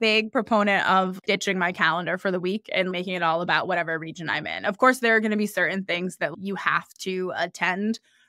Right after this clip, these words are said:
remotely, but I would say eighty percent of my calendar changes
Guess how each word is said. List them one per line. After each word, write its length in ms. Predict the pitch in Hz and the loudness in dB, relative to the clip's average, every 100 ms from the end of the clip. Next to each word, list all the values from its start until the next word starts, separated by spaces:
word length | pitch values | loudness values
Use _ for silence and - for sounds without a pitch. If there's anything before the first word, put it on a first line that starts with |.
| - | -4
remotely, 760 | 220 220 196 196 214 262 311 339 | 0 2 2 0 0 0 2 2
but 180 | 240 | 2
I 180 | 214 214 | 4 4
would 180 | 226 214 | 2 -2
say 300 | - 202 196 202 | 0 2 2 -2
eighty 220 | 240 262 | 0 0
percent 320 | 269 254 208 | 0 2 2
of 80 | 202 | 2
my 140 | 196 | 0
calendar 440 | 196 185 196 208 208 | 0 0 2 -2 -6
changes 640 | - 185 180 - 208 | -4 -6 -6 -12 -14